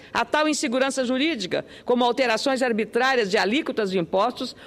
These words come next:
o que aumenta a desconfiança dos empresários para o planejamento das suas atividades. Isso acontece também com as prefeituras municipais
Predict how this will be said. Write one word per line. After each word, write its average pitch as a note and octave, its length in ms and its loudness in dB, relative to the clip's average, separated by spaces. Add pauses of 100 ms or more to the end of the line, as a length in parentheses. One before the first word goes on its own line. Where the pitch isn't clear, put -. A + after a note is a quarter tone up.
o A3 80 0
que - 100 -4
aumenta C#4 500 2
a - 20 -4
desconfiança A#3+ 640 -2
dos G#3+ 160 -4
empresários G#3 580 0
para A3 160 -2
o G#3+ 40 -2
planejamento G#3+ 680 0 (180)
das G#3 180 0
suas G3+ 180 2
atividades. F3+ 680 -2 (400)
Isso G4 200 0
acontece D4+ 420 0
também D4+ 180 0
com C#4+ 80 -2
as C#4 80 -2
prefeituras C4 540 0
municipais C#4+ 680 -2